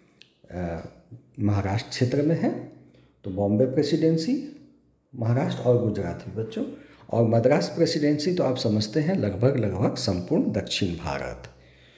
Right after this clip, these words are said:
तो तब का मद्रास प्रेसिडेंसी का मतलब आज का तमिलनाडु राज्य नहीं है, बल्कि मद्रास प्रेसिडेंसी में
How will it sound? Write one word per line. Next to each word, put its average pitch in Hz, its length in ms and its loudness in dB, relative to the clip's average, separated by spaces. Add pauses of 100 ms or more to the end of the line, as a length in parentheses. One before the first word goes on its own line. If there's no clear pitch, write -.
(360)
तो 92 400 -6
तब 120 220 4
का 127 100 6
मद्रास 120 460 2
प्रेसिडेंसी 151 680 2
का - 120 0
मतलब 160 360 0
आज 127 200 2
का 156 120 2
तमिलनाडु 120 640 4
राज्य 104 320 0
नहीं 87 220 -6
है, 165 220 -4
बल्कि 110 320 -2
मद्रास 110 580 -2
प्रेसिडेंसी 95 760 -2
में 127 440 0